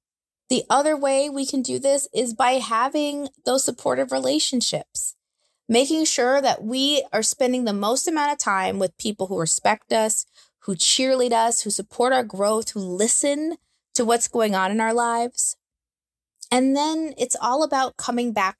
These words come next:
to the source, coming back to ourselves. You can create and be your own safe space. And in fact, you have to be. We've talked a lot about running and not being able to stand still and to pause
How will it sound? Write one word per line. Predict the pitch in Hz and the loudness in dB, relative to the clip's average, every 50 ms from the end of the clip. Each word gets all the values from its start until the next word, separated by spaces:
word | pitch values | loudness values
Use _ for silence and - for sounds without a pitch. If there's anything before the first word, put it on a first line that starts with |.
| _ - | _ -6
to | - 202 | -4 -2
the | 180 | 0
source, | 175 - - 170 139 104 - - | 0 2 2 0 0 -2 -2 -4
coming | - - 247 254 240 | -2 0 0 2 2
back | 226 208 202 - | 2 0 0 -2
to | - - | -4 -4
ourselves. | - 123 165 - - - - - - - _ _ - - - - _ _ _ _ _ _ | -2 -2 -2 -4 -4 -6 -8 -8 -10 -12 _ _ -10 -10 -10 -12 _ _ _ _ _ _
You | - 208 214 226 269 320 349 349 339 - | -6 -4 0 2 2 4 4 2 0 -2
can | - - - 233 240 254 240 240 247 226 | -6 -4 -2 0 2 2 2 2 0 -2
create | - - - 240 226 208 202 196 190 196 202 - - _ | -4 -4 -4 -4 -2 0 0 0 0 -2 -4 -6 -4 _
and | 220 214 214 208 190 | 0 0 0 0 0
be | 208 220 220 208 | -2 -4 -4 -2
your | 185 185 165 160 | 0 2 2 2
own | 160 165 170 160 | 2 0 -2 -4
safe | - - 151 - | -4 -4 -4 -4
space. | - - - - - - - - | -6 -6 -6 -6 -6 -6 -2 0
And | - 247 247 | 2 2 2
in | 247 247 | 2 0
fact, | - - - 285 262 269 269 - | -2 -2 0 2 2 2 0 -4
you | - 214 208 240 240 226 | -6 -4 -4 -4 -4 -4
have | 214 - - 247 240 233 - - | -6 0 0 2 2 0 -2 -8
to | - - | -10 -10
be. | - 127 104 - - _ _ _ _ _ _ _ _ _ _ | -10 -10 -14 -16 -20 _ _ _ _ _ _ _ _ _ _
We've | - 233 220 | -6 -4 -4
talked | - - 233 214 233 - | 0 2 2 2 4 2
a | - 254 | 0 0
lot | 233 196 175 165 170 185 | 0 0 0 0 2 0
about | 220 220 214 214 208 202 208 208 214 - _ _ _ _ _ _ _ - | 0 0 0 0 2 2 2 0 -2 -6 _ _ _ _ _ _ _ -6
running | 165 160 165 175 185 196 220 226 233 247 254 262 269 285 269 254 _ _ _ _ _ | -2 2 4 4 4 4 4 2 2 0 0 -2 -2 -4 -8 -12 _ _ _ _ _
and | 180 180 170 170 | -4 -2 0 0
not | 170 165 165 - - | 2 2 0 0 -2
being | 214 202 | -2 0
able | 180 165 160 151 151 151 | 0 0 0 0 -2 -2
to | - | -2
stand | 147 - - - 151 143 139 156 | -2 -2 0 -2 -2 -2 -2 -4
still | 160 - - 110 214 208 | -2 0 0 2 2 2
and | 190 185 | 0 -2
to | 165 - | -6 -8
pause | - - - - 180 170 175 180 180 185 196 196 190 - - | -10 -8 -4 -2 0 0 0 0 0 -2 -2 -2 -4 -6 -8